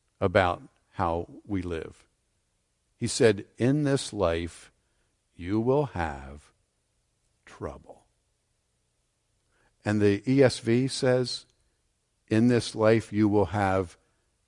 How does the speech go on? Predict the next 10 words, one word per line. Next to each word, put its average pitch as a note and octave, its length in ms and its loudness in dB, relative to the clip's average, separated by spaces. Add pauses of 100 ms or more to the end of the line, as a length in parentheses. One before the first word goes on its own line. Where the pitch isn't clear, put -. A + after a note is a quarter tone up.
tribulation." G2+ 960 0 (540)
Do - 80 -12
you - 20 -2
know G3 60 0
where F#3 80 4
the D#3 100 0
word C3 220 4
tribulation A2 680 0
comes A2+ 280 -6
from? A2+ 320 -8